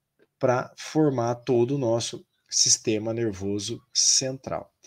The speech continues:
E durante o desenvolvimento, né, ocorrem essas curvaturas dessas regiões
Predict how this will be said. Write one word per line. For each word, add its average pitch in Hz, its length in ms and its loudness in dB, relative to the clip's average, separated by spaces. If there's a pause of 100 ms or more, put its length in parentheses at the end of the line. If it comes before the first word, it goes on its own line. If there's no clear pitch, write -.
(420)
E 240 80 -2
durante 240 440 2
o 202 40 -4
desenvolvimento, 120 1000 0 (1200)
né, 143 240 4
ocorrem 160 680 4
essas 151 320 4
curvaturas 123 1000 4 (320)
dessas 127 440 2
regiões 110 800 -2